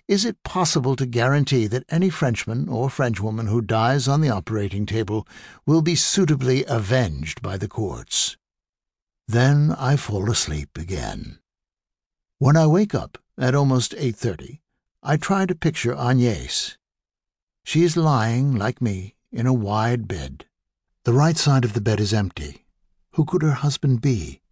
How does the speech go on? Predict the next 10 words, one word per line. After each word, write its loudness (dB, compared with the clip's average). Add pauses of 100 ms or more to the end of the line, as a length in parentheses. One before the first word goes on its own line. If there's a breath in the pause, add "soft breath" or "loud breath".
(540 loud breath)
Clearly 4
somebody 2
who 0
leaves 2
the -4
house -2
early 0
on -2
Saturday -2
mornings. 0